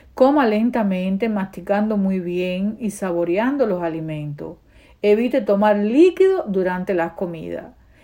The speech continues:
Esto es ideal. Yo estuve enferma de mi estómago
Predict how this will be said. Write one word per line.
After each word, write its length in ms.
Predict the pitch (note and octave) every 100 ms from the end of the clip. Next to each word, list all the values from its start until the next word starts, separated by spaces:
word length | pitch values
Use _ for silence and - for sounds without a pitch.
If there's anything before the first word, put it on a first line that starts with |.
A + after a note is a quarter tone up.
| _
Esto 400 | - G#3 B3 - A#3
es 240 | C4 C4
ideal. 840 | - G#3+ G3 F3+ F3 F3 F3 D#3+ F#3+
Yo 120 | G3
estuve 300 | G#3+ B3+ B3+
enferma 720 | A#3 A3 A#3 A3 F3+ F3 G#3 - _ _ _ _ _ _ _ _ _ _ -
de 400 | A3 F3+ F#3+ F#3
mi 140 | F3+ F#3+
estómago 720 | G3+ - G#3 F3+ F#3 A3 C#4